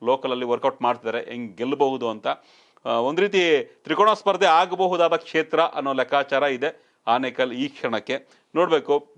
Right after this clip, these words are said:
ಬಿ ಜೆ ಪಿಯಲ್ಲಿ ಸದ್ಯಕ್ಕೆ ಗೊಂದಲ ಇದೆ. ಯಾರು ಅಭ್ಯರ್ಥಿ ಅನ್ನೋ ಒಂದು ವಿಚಾರವಾಗಿ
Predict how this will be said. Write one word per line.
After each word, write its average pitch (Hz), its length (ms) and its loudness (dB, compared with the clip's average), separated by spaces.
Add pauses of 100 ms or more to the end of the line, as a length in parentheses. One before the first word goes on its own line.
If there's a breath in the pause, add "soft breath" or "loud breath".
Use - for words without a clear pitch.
ಬಿ 147 140 -4
ಜೆ 135 200 -4
ಪಿಯಲ್ಲಿ 131 360 -4
ಸದ್ಯಕ್ಕೆ 110 480 -8
ಗೊಂದಲ 104 380 -8
ಇದೆ. 95 580 -4 (140)
ಯಾರು 127 680 0 (140)
ಅಭ್ಯರ್ಥಿ 113 720 -4
ಅನ್ನೋ 113 180 -6
ಒಂದು 107 180 -10
ವಿಚಾರವಾಗಿ 101 680 -4